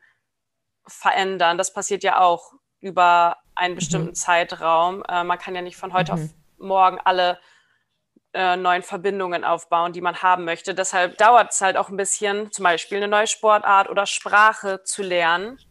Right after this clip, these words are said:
Speaker 2: Mhm.
Speaker 1: Das sind halt alle V-, Vorgänge, die Zeit brauchen.
Speaker 2: Es braucht also Zeit, bis das Gehirn sich anpasst.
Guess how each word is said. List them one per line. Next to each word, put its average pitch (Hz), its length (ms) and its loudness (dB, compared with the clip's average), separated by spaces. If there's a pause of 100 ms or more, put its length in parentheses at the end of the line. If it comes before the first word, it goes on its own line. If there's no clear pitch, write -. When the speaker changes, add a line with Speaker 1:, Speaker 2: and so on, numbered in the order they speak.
Speaker 2:
Mhm. 170 380 -4
Speaker 1:
Das 202 160 -4
sind 208 140 -6
halt 208 140 -2
alle 208 320 4
V-, - 140 -16 (100)
Vorgänge, 202 640 0
die 185 160 -18
Zeit 208 580 -2 (180)
brauchen. 185 680 -4 (300)
Speaker 2:
Es - 160 -4
braucht 190 300 2
also 180 180 -2
Zeit, 165 380 0
bis 156 180 -6
das - 160 -10
Gehirn 139 380 -4
sich 139 440 -8 (320)
anpasst. - 840 -4